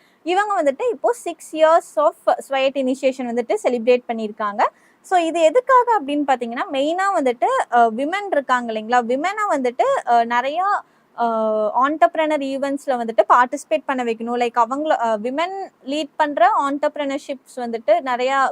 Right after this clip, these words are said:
கொண்டு வரணும், உருவாகணும் அப்படிங்கிறதுக்காக இந்த ஸ்வயத் இனிஷியேஷனை வந்துட்டு கொண்டு வந்திருக்காங்க.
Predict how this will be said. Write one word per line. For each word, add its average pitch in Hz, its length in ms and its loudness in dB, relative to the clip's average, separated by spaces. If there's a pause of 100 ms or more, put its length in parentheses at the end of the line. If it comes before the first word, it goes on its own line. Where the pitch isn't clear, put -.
கொண்டு 254 320 2
வரணும், 240 360 -2
உருவாகணும் 262 520 0
அப்படிங்கிறதுக்காக 220 760 -2 (360)
இந்த 359 380 -2
ஸ்வயத் 294 360 0
இனிஷியேஷனை 294 460 -2
வந்துட்டு 226 540 -4
கொண்டு 269 180 0
வந்திருக்காங்க. 208 560 -2